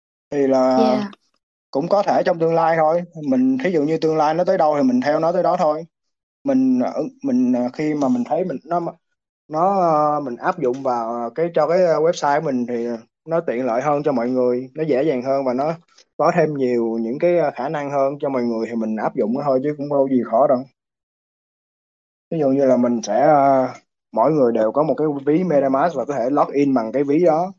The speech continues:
Speaker 1: chứ không có cần phải, a, kiểu như hồi xưa là phải, a,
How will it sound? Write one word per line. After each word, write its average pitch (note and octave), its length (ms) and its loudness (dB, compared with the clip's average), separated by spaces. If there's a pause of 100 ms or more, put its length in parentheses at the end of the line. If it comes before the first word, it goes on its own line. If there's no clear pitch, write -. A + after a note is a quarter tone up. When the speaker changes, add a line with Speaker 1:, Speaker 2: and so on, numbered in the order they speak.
(100)
Speaker 1:
chứ E3 100 -2
không D3 140 0
có D#3+ 80 2
cần B2+ 280 0
phải, C3+ 220 2
a, C3 340 2 (300)
kiểu B2+ 100 -4
như D#3 140 0
hồi A#2+ 140 0
xưa D3 380 4
là C#3+ 120 4
phải, B2+ 240 2
a, C3+ 420 2